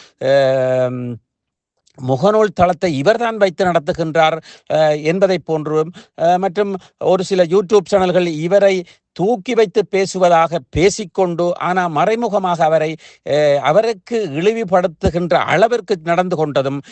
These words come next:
அதை விட இவருடைய ஒவ்வொரு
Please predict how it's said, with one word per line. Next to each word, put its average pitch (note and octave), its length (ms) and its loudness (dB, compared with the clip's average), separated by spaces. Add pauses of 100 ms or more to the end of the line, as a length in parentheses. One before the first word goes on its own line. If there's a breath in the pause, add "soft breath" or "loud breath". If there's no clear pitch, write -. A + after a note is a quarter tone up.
(180 loud breath)
அதை C3+ 640 0
விட C#3+ 460 2 (260 soft breath)
இவருடைய G3+ 1080 0 (100)
ஒவ்வொரு A3 880 2